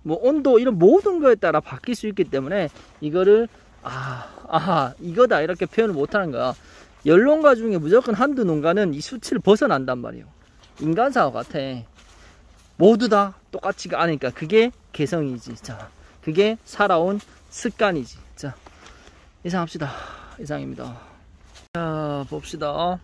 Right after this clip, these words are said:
음, 하우스를 딱 들어오면 훈기라 해야 되지. 그런 게 딱 느껴집니다. 자, 딱 덮어 나왔죠.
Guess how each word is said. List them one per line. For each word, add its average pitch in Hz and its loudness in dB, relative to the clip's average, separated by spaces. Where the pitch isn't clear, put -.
음, 131 -10
하우스를 202 2
딱 143 -6
들어오면 202 2
훈기라 349 2
해야 143 -2
되지. 131 -4
그런 262 2
게 220 4
딱 139 -6
느껴집니다. 151 -6
자, - -20
딱 175 -2
덮어 196 2
나왔죠. 147 -8